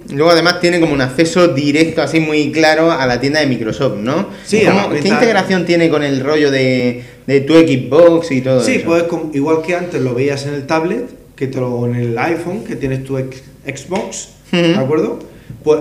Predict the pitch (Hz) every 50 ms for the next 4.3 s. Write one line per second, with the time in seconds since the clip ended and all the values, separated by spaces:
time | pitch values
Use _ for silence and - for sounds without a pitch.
0 | 151 - 117 123 131 131 147 160 147 120 107 101 101 110 101 104 117 143 160 160
1 | - - 127 107 - 139 135 131 127 - 127 127 123 - 123 120 117 - 127 120
2 | 120 117 135 127 113 - - 190 208 196 175 175 165 151 131 127 127 120 113 110
3 | - 113 107 - - 131 139 160 165 165 165 165 160 160 - 117 135 160 160 -
4 | 147 139 127 147 147 147